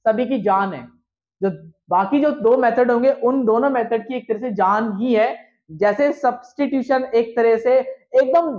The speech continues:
basic method होता है, वैसे आप समझ लो कि variable separable में क्या होता है, लगभग दस में से सात या छह सवाल तो ऐसे होते हैं, चाहे वो homogeneous हो चाहे linear differential equation हो,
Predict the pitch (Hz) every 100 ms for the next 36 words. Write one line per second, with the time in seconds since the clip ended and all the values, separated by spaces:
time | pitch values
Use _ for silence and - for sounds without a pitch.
0 | 165 220 269 269 - - 339 339 254 196
1 | 214 214 277 240 226 208 135 - _ _
2 | 247 269 311 302 302 254 240 254 294 226
3 | 226 240 277 277 262 233 240 233 240 254
4 | 247 240 226 196 - 262 - - _ 247
5 | 311 311 196 285 269 175 262 294 269 254
6 | 254 269 - 226 247 247 254 254 240 247
7 | 233 226 220 233 214 226 208 214 254 -
8 | _ _ _ 233 240 240 214 214 247 214
9 | 254 254 254 269 262 214 220 247 226 220
10 | - 220 233 214 226 220 247